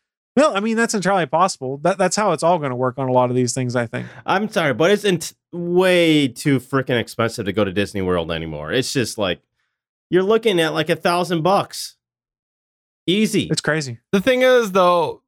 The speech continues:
Speaker 3: like, when you look at other alternatives for people who do vacations and stuff like that, things are expensive. And, and Disney is pretty, pretty unique. But I,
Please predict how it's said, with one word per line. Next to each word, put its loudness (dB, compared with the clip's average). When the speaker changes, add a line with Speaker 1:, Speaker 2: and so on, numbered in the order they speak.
Speaker 3:
like, 2
when 4
you 6
look 4
at 4
other 4
alternatives 4
for 0
people 4
who 8
do 4
vacations 4
and 4
stuff 0
like 0
that, 0
things 4
are 2
expensive. -8
And, 2
and 2
Disney 4
is 4
pretty, 2
pretty 2
unique. 2
But 0
I, -2